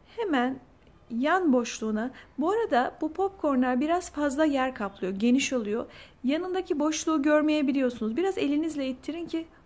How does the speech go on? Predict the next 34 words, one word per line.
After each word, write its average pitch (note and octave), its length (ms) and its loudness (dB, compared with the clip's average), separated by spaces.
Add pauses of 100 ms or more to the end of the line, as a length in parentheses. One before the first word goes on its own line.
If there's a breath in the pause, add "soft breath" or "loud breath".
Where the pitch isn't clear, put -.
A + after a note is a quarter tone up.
(120)
yanlışlıkla C#4 680 0
boşluk B3+ 360 -2
atlamayın. A#3+ 600 -2 (560 loud breath)
Bakın D#4+ 260 -2
burada D#4 140 0
hemen D4 400 0
dibinde B3 360 4
bir A3+ 140 -4
boşluk A#3 440 -4
var. G3+ 180 -6 (640 loud breath)
Bunu E4 180 -2
böyle D#4 320 2
iki D4+ 180 -4
seferde C4+ 540 -2
çıkardım, C4 520 0
iki B3 200 -2
tane A3+ 360 -4
kaldı. G#3 460 -4
Sonra D#4 280 -4
iki D4+ 220 -4
defa C#4 400 0
doluyorum. B3 560 0 (560 loud breath)
İki E4 200 -4
defa D#4+ 380 0
dolayarak D4+ 540 2
aradaki C#4 460 0
beş D4 280 -2
trabzanı A3+ 560 -2
yapıp A3+ 380 -4
başa E4 280 -2
ve C#4+ 60 -4
sonu B3+ 340 0
tek E4+ 260 -8
dolayarak A#3 540 -4